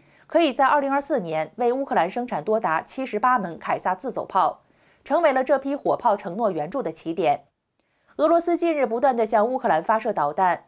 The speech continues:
一些甚至误入了北约成员国的领空，引发了盟国的愤怒。北约官员表示，盟国正在考虑在俄罗斯导弹接近边境时进行拦截。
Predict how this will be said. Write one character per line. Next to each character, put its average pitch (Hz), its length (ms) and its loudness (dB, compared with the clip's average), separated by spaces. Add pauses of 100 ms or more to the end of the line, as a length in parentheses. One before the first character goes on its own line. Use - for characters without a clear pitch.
一 302 160 0
些 302 180 0
甚 294 180 0
至 254 120 2
误 285 180 2
入 233 160 0
了 185 140 4
北 160 160 0
约 208 160 0
成 190 160 -4
员 202 120 -2
国 185 140 -2
的 185 80 2
领 165 180 -4
空， 220 420 0
引 175 160 -8
发 208 200 2
了 185 100 0
盟 170 220 -6
国 170 140 -2
的 170 80 -4
愤 185 260 -2
怒。 175 300 -4 (420)
北 202 140 2
约 220 120 4
官 240 160 4
员 202 140 -2
表 165 180 2
示， 180 360 -2 (280)
盟 294 200 0
国 285 140 4
正 311 160 -2
在 247 100 4
考 190 240 0
虑 190 320 0
在 247 200 2
俄 202 120 -2
罗 254 140 0
斯 277 180 -2
导 160 200 0
弹 180 240 0
接 240 160 -6
近 226 160 -6
边 277 180 -4
境 262 180 -6
时 156 240 -6
进 - 160 -8
行 170 160 -10
拦 156 220 -6
截。 156 300 -2